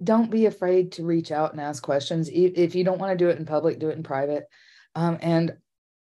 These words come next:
every single one of us that have been around for a long time, and I'm speaking for everybody, from Elliot and Adam Spriggs and, you know,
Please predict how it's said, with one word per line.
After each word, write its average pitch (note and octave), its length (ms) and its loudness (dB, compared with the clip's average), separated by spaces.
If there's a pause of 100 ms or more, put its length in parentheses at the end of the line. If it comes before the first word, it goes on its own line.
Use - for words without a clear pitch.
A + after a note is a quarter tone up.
every A#3+ 500 6
single G#3 520 -2
one F3+ 180 -2
of F3 80 -4
us F3 220 2
that E3 160 0
have D#3+ 120 -4
been F3 140 2
around E3 380 0
for D#3 140 0
a C#3+ 40 4
long D#3+ 240 -2
time, D#3 300 -4
and C#3+ 120 -2
I'm F3+ 200 0
speaking F3 420 0
for C#3+ 120 -6
everybody, C3 560 -2 (480)
from C#3+ 460 -2 (140)
Elliot G3 540 6
and C#3 100 -12
Adam G3 320 0
Spriggs F3 600 2
and, C3 420 -6
you D3 180 -14
know, C3+ 400 -6